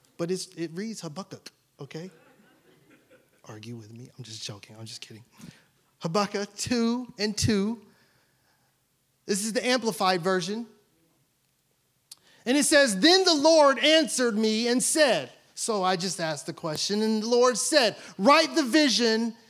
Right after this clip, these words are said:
and engrave it plainly on clay tablets,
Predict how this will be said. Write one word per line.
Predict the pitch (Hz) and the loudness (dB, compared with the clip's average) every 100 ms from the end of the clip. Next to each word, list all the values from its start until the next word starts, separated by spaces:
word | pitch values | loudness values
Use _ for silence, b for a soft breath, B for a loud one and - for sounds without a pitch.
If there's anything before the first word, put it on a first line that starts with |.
| B B B | B B B
and | 262 269 | 2 4
engrave | 262 202 226 294 320 302 226 | 2 0 2 4 6 4 2
it | 247 226 | 0 0
plainly | - 285 294 294 262 240 240 | -2 2 2 2 0 -2 -2
on | 226 240 233 | -2 -2 -4
clay | - 269 233 214 226 | -4 0 2 0 -2
tablets, | 240 240 196 170 151 - | -2 -2 -2 -6 -8 -14